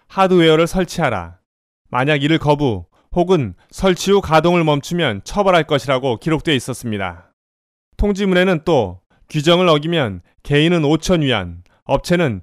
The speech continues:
일만 오천 위안 벌금형, 문제가 될 경우 해당 호텔은 인터넷 사용 불허 및 영업권 취소라고 적혀 있었습니다. 브라운백 의원은 인터넷 감시는 올림픽 정신을 크게 훼손하는 것이라며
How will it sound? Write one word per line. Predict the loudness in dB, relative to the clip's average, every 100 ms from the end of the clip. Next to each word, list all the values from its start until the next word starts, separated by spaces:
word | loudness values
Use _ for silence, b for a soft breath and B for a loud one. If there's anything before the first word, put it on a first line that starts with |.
| -12
일만 | -6 -2 2 2
오천 | 2 0 0 0
위안 | 2 0 0
벌금형, | 0 0 0 -2 -6 -12 -20 _ _ -6
문제가 | -2 2 4 4
될 | 4 2
경우 | 0 0 0 -2 -2
해당 | 0 2
호텔은 | 2 0 -2 -2 -8 _ _
인터넷 | -6 -2 0 0
사용 | 0 -2 0 0
불허 | 0 -2 -2
및 | -2 -2 -4 _ _ -4
영업권 | 0 2 0 0 0 0
취소라고 | -6 -6 0 2 2 0 -2
적혀 | -4 -4 -2
있었습니다. | -2 -4 -6 -8 -6 -10 -12 _ _ _ _ _ _ _ _ 0
브라운백 | 4 6 4 2 2
의원은 | 2 2 2 -2 -8 -6
인터넷 | -4 0 0
감시는 | -2 -2 -2 -2 -4 -6 -10 b b -2
올림픽 | 2 2 2 0
정신을 | 0 0 -2 -4 -6
크게 | -4 -2
훼손하는 | 0 -2 -2 0 0
것이라며 | 0 0 -2 -2 -4 -8